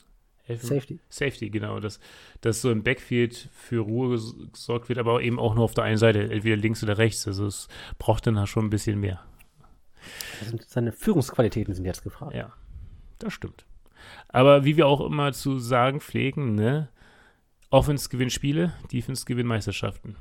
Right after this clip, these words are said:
Speaker 1: Und tatsächlich
Speaker 2: Ja.
Speaker 1: mit dieser Defense sehe ich nicht tat-, nicht unbedingt zwar den Einzug in die Playoffs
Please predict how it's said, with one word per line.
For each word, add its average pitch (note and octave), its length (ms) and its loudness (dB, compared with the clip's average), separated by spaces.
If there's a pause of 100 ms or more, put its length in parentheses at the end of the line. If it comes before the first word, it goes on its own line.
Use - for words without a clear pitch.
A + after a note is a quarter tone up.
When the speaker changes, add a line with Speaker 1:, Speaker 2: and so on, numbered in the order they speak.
(200)
Speaker 1:
Und - 540 -4
tatsächlich B2+ 720 -4
Speaker 2:
Ja. C3 60 -8
Speaker 1:
mit A#2 200 -10
dieser C3+ 220 0
Defense C3+ 580 -2
sehe A#2 480 -2
ich - 320 -10
nicht - 300 -8
tat-, C3+ 320 -4
nicht C3+ 300 -10
unbedingt A#2+ 680 -6 (540)
zwar - 180 2
den A#2 140 2
Einzug B2+ 360 -2
in A2+ 100 -4
die A2 100 -2
Playoffs E3+ 600 -2